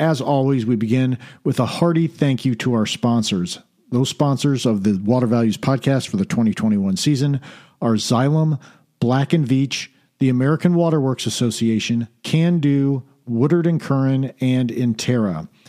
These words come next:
And I'd like for you to do me a favor, please. If you work for or with any of these sponsors, please thank your boss or thank your contact at the sponsor firm and let 'em know that you appreciate their leadership in the industry through the sponsorship. You'd be surprised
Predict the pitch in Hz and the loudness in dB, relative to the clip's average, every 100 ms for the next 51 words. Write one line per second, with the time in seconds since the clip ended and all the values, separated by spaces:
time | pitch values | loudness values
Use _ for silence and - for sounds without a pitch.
0 | _ _ 123 110 113 - 131 131 135 147 | _ _ -2 0 -2 0 0 2 0 2
1 | 151 170 170 131 - 110 98 107 110 - | 2 2 2 0 -2 -2 0 0 -2 0
2 | 113 113 - - 127 131 139 156 143 147 | 0 0 -4 -2 0 2 2 0 0 2
3 | 156 160 - 120 123 131 147 - 170 147 | 2 0 0 0 0 2 -2 0 0 0
4 | - 82 80 - _ _ _ - 120 107 | -2 -6 -6 -12 _ _ _ -4 -2 0
5 | 117 110 147 123 127 123 120 107 - 95 | -2 0 0 0 2 0 0 -2 -2 -2
6 | - - - 147 147 - 117 - 110 113 | -2 -4 -2 0 2 0 0 0 -2 -2
7 | - 131 120 107 104 101 98 98 120 147 | 0 0 0 -2 0 0 0 2 2 2
8 | 123 120 113 98 107 104 123 113 120 110 | 2 2 0 0 0 0 -2 0 0 2
9 | 113 104 120 117 113 104 101 98 107 - | 0 2 2 0 0 0 0 2 0 0
10 | 98 87 98 90 - 101 95 92 - 82 | -4 -2 -2 -2 -2 -2 -2 -4 -4 -2
11 | 101 98 - 95 - 127 127 131 117 | -2 -2 -4 -6 -2 0 2 0 -2